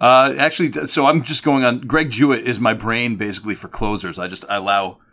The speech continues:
whatever he writes to become my answers for things. Uh, and he wrote about in the column that was up on the site yesterday <laughs> when you're listening to this. Um, and, uh, it was, it's just fluidity is the key word there. So,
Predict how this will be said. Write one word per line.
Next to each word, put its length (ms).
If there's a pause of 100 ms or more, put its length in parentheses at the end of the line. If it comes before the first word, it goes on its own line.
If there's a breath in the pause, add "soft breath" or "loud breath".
(160)
whatever 280
he 120
writes 380
to 100
become 340
my 200
answers 480
for 140
things. 340 (460 soft breath)
Uh, 300
and 140
he 100
wrote 180
about 160
in 60
the 80
column 400
that 200
was 160
up 80
on 60
the 80
site 340 (1200)
yesterday 920 (160)
<laughs> 180
when 160
you're 140
listening 320
to 80
this. 300 (460 soft breath)
Um, 540
and, 220
uh, 440
it 220
was, 140
it's 260
just 140
fluidity 640
is 160
the 60
key 180
word 300
there. 200
So, 440